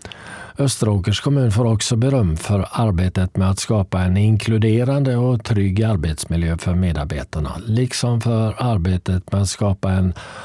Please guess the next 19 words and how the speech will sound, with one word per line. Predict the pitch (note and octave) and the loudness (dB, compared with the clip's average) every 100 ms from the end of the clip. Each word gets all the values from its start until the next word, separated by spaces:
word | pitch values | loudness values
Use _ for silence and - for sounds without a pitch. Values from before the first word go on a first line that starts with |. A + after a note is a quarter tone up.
| - | -12
hållbar | - C#3 A2 F2 G2+ | -2 0 2 2 2
livsmiljö | A2+ C#3+ C3 - G2+ F#2+ G2 G#2+ | 2 2 0 -2 0 2 2 2
för | G#2 B2 A#2 B2 A#2 | 0 -2 0 0 0
invånarna. | C#3+ C3 G2 E2 C#2 - - - - - _ - - - - - | 0 2 2 0 -4 -6 -10 -14 -16 -20 _ -20 -20 -18 -18 -12
Ett | - F2 - - | -4 -4 -4 -2
genomgående | G2+ F2+ D#2 D#2 F2 F#2+ G2+ G2+ F#2+ | 0 2 0 0 0 2 2 2 0
förbättringsområde | A2 G2+ G2 - F2 F2 - F2+ F#2 G2 G#2+ B2 | 0 0 0 0 0 0 0 0 2 2 2 0
som | A#2 B2+ C3 C3 | 0 0 2 2
lyfts | A#2 G#2 F#2+ - B2 | 2 0 -2 -4 0
i | A#2 A2+ A2 | 2 2 2
Kommunkompassen | G#2 A#2 A#2+ G2+ F2+ F2+ G2+ G2+ - A#2 | 0 0 2 2 2 0 2 0 0 0
är | B2 | 0
att | B2+ | 0
kommunen | - C3+ A#2+ F#2+ G2 | 0 0 2 4 4
behöver | G2 G2+ G#2 G#2+ | 4 2 2 0
arbeta | - A2+ F2+ F#2 G2 | 0 2 2 2 0
ännu | - C3 A2+ A2+ | -2 2 4 4
mer | C3+ G#2 | 2 2
med | F#2+ G2+ | 2 0